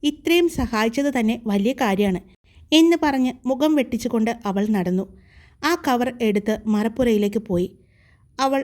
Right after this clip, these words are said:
അല്പസമയം കഴിഞ്ഞ് ഡ്രസ്സ് മാറി പുറത്തേക്ക് വന്നപ്പോൾ സിദ്ധുവും വസ്ത്രങ്ങളെല്ലാം മാറ്റിയിരുന്നു. ഹായ് കൂട്ടുകാരെ, അപ്പോൾ ദേ വീഡിയോ ഇട്ടിട്ടുണ്ട്. നമ്മുടെ ഒരിക്കൽ കൂടി വൈകിട്ട് പോസ്റ്റ് ചെയ്യുന്നതായിരിക്കും. എല്ലാവരും കേട്ടിട്ട് അഭിപ്രായങ്ങൾ പറയാം,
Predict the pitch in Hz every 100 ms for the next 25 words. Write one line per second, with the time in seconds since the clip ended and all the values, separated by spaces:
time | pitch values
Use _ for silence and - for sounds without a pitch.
0 | - 277 285 311 320 269 247 254 240 226
1 | 233 202 220 - 277 233 220 226 214 190
2 | 190 208 247 226 214 214 214 - - _
3 | - 294 240 294 262 262 - 214 208 240
4 | 247 233 214 220 214 190 175 220 214 185
5 | 185 - _ _ _ _ _ _ _ _
6 | _ _ _ _ _ - 294 285 285 -
7 | - _ 220 214 220 247 330 - _ _
8 | - 208 208 208 208 202 196 196 240 233
9 | 233 220 302 - _ _ _ _ - 214
10 | 208 214 214 208 226 226 233 269 - 214
11 | 202 220 233 240 220 262 247 247 233 208
12 | 285 302 _ _ _ _ _ 202 196 185
13 | 190 196 190 202 247 - - 190 - -
14 | 180 185 196 208 202 214